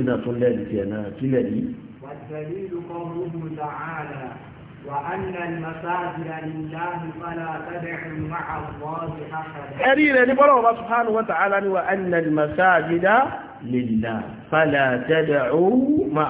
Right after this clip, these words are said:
Speaker 1: الله أحدا." Má fi nǹkan kan, má fi bọ́lá ọba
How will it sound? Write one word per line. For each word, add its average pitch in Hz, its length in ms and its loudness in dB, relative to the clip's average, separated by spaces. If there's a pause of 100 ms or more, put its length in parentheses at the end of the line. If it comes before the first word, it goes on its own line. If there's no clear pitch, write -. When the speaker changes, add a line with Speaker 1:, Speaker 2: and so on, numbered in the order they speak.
Speaker 1:
الله 127 960 0
أحدا." 110 680 -6 (880)
Má 156 180 4
fi 139 160 0
nǹkan 120 360 0
kan, 120 520 -2
má 131 120 -2
fi 123 120 -2
bọ́lá 113 200 0
ọba 101 240 -2